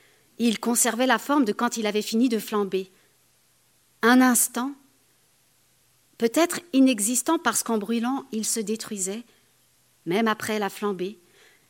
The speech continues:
durant cette germination de flamèche, langue d'un feu qui çà et là tentait vainement de reprendre.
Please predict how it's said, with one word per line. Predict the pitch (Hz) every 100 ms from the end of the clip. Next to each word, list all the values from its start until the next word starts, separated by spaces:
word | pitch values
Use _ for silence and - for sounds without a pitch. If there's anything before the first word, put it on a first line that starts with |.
| _ _ _
durant | - 233 214 254 254
cette | - 226 196
germination | 220 240 240 240 220 - 254
de | 208
flamèche, | 196 - 214 226 196 226 - - - - _ _ _ -
langue | 185 247 269 220
d'un | 220 233
feu | - 269 269
qui | 247 214
çà | - 247 233
et |
là | 214 214
tentait | 220 220 208 214
vainement | 190 196 190 185 190
de | 160
reprendre. | 160 165 - 156 151 -